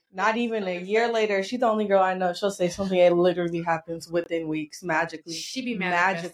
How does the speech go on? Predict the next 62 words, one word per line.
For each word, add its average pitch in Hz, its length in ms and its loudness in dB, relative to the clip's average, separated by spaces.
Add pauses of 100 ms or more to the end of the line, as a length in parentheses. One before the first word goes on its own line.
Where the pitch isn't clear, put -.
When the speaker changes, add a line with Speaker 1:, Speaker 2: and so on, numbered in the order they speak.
Speaker 1:
Magical. 160 120 -4
Speaker 3:
bro. 165 260 -8 (120)
Speaker 2:
I 175 60 0
gotta 180 160 2
Speaker 1:
Differently. 165 400 -10
Speaker 2:
keep 277 160 -10
my 277 100 -4
Speaker 3:
Differently. 214 600 -2
Speaker 2:
energy - 380 -18
protected. 220 960 -8 (140)
You 190 80 -2
know. - 1000 -14
Speaker 3:
No, 226 60 -4
that's 247 200 -6
Speaker 1:
Next, 214 280 0
she's 359 140 0
gonna 277 220 0
be 262 120 0
Speaker 3:
amazing, 262 120 0
bro. - 80 -
Speaker 1:
married, 240 300 0
y'all. 214 180 2
She 254 160 -8
said 262 200 -6
she 247 100 -8
wanna 233 180 0
get 208 160 0
Speaker 3:
Um, 196 80 -4
Speaker 1:
married. 214 460 0 (320)
Next 208 240 -4
time 220 160 -4
we 220 100 -6
come 226 200 2
Speaker 3:
uh, - 20 -4
Speaker 1:
back, 202 180 2
Speaker 3:
uh, 277 40 -2
uh. 285 100 -2
Speaker 1:
she 254 80 -4
about 190 240 0
to 202 80 -6
have 180 180 -4
a 180 60 -6
ring 180 240 -6
on 175 140 -6
her 175 200 -10
finger. 175 240 -8
I'm 185 120 -2
Speaker 2:
Right. 196 40 -6
Speaker 3:
Uh, - 40 -12
Speaker 1:
calling 202 320 2
it. 175 140 -2
Speaker 3:
uh, 220 40 -2
uh. 214 100 -2
Speaker 2:
Yes, 269 340 -2 (220)
yes. 302 220 2 (840)
We'll 302 280 -2
see. 262 420 -8
<laughs> - 440 -8
We 302 60 -14
gonna 269 240 -8
see 262 120 -16
about 208 160 -14